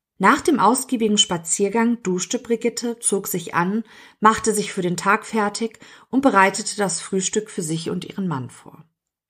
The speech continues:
Sie nahmen das Frühstück meist gemeinsam ein und besprachen, was an dem kommenden Tag so zu erledigen war.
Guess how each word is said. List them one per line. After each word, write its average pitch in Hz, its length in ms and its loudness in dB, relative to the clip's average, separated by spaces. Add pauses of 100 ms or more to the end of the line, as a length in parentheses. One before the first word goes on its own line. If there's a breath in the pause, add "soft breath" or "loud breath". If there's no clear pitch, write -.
(120)
Sie 208 200 4
nahmen 214 340 8
das - 200 2
Frühstück 233 540 -2
meist 190 300 0
gemeinsam 196 580 4
ein 220 340 2
und 190 160 -4
besprachen, 185 720 0
was 185 200 4
an 190 160 4
dem 196 180 2
kommenden 208 540 4
Tag 175 480 -2
so 165 200 -6
zu - 180 -6
erledigen 165 580 -4
war. - 240 -12